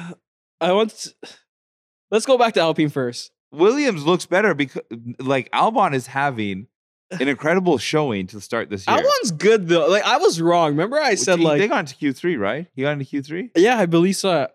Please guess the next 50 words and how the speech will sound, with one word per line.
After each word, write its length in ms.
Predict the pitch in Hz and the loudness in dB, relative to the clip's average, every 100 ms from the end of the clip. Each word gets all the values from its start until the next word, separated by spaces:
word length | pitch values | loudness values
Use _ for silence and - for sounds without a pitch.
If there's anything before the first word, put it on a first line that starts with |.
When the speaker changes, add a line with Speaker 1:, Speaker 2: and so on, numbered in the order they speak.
| 131 | -8
Speaker 1:
Uh, 100 | - - | -10 -6
he, 220 | 170 175 | -4 -2
he 100 | 170 | 0
got 160 | 190 175 | -2 -2
the 60 | |
Q 160 | - 180 | -4 -2
three. 240 | 185 160 | 0 -2
Remember 240 | 156 226 294 | -2 0 2
I 140 | 269 | 0
said 240 | - 202 170 | 0 0 2
that? 260 | 147 - | 0 0
Yeah, 140 | - 165 | -2 0
he 100 | 156 | 0
did 120 | 151 | 0
get 140 | 147 | -2
the 60 | - | -4
Q 140 | 143 135 | -6 -4
three 100 | 139 | -4
in 80 | |
Australia. 360 | 127 120 120 101 _ _ _ | -6 -6 -10 -10 _ _ _
Remember 200 | 170 311 508 | -4 0 2
I 40 | |
said 200 | - 208 | 2 2
Albon 340 | 147 156 151 | 2 2 2
wasn't 280 | 147 147 139 | 0 -2 -4
that 200 | 123 123 | -4 -4
good? 140 | 120 131 | -4 -4
I'm 120 | 120 | -4
like, 140 | 117 113 - | -8 -12 -10
"Yuki's 380 | 127 127 131 | -8 -6 -8
better." 260 | 123 127 185 | -6 -4 -2
I 120 | 190 | 0
gotta 160 | 208 190 | 0 0
take 180 | 196 165 | 0 -2
that 220 | 151 127 | -2 -4
back. 400 | 143 - 147 _ - _ | -8 -8 -16 _ -20 _
Speaker 2:
<laughs> 680 | 190 - 165 - - 139 - | -6 -6 -8 -8 -8 -8 -2
Speaker 1:
Albon's 400 | 202 294 571 208 | 0 4 2 4
been 260 | 226 190 175 | 2 2 4
really 440 | 196 208 208 190 | 6 6 4 0
good, 320 | 160 269 349 | 2 2 2
man. 340 | 196 170 170 147 | 2 4 4 4
Speaker 2:
Bro, 80 | 135 147 | 2 -2
this 340 | 131 185 226 269 | 0 2 2 -2
guy 680 | 180 151 147 160 190 208 _ _ - | -2 0 0 -2 -4 -10 _ _ -4
in 160 | 160 | 0
the 100 | 160 | 2
Williams 800 | 123 135 170 190 226 302 294 - _ _ _ _ _ _ - | 4 4 4 2 0 -4 -14 -20 _ _ _ _ _ _ -4
has 260 | 123 120 | -4 -2
just 460 | - 139 143 - | 0 0 0 -6